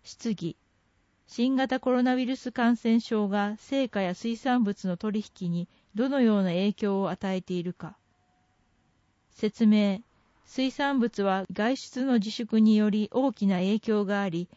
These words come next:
前年度比約五十パーセントの売上減となる業者もあった。青果はスーパーとの取引が多く、水産物と比較すると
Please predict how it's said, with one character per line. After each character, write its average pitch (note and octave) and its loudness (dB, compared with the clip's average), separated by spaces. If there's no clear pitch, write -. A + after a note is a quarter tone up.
前 A3+ 2
年 A3 6
度 A3 2
比 F#3+ -8
約 G#3+ -4
五 G3 -4
十 B3+ -4
パ C4 -2
ー - 0
セ C4+ -2
ン B3 2
ト F3+ -2
の E3+ -4
売 A3 0
上 A#3+ 0
減 A#3 0
と F3+ -4
な G3+ 2
る F3+ -2
業 G#3+ 0
者 F#3 -4
も E3+ -4
あ F3+ -4
っ - -8
た。 - -10
青 C4+ 0
果 G3 -2
は F#3 -2
ス - -10
ー C4+ -2
パ G3 -2
ー F#3 -2
と G3+ -2
の F#3 0
取 G3+ -4
引 E3+ -6
が F3 -4
多 F#3+ 0
く、 F3+ -6
水 B3 -6
産 C4+ 0
物 - -2
と E3+ -6
比 - -10
較 G3+ -8
す - -12
る F#3+ -2
と F#3 -4